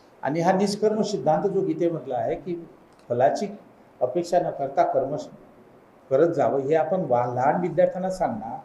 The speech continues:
मी त्यांना हे सांगणार का आपण की तुम्ही अभ्यास करत राहा, पण तो चांगले मार्क्स मिळण्याची अपेक्षा करू नका, हाच त्याचा अर्थ होतो. अशा प्रकारचं नॉलेज आणि मूल्य आपण विद्यार्थ्यांना देणार का,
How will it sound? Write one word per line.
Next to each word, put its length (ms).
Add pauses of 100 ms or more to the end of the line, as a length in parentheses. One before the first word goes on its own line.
(540)
मी 100
त्यांना 280
हे 200
सांगणार 380
का 140
आपण 300 (460)
की 100
तुम्ही 200
अभ्यास 400
करत 240
राहा, 340 (300)
पण 160
तो 60
चांगले 420
मार्क्स 320
मिळण्याची 500
अपेक्षा 240
करू 180
नका, 300 (1300)
हाच 200
त्याचा 220
अर्थ 240
होतो. 280 (880)
अशा 220
प्रकारचं 440
नॉलेज 440
आणि 240 (320)
मूल्य 300
आपण 260
विद्यार्थ्यांना 460
देणार 280
का, 300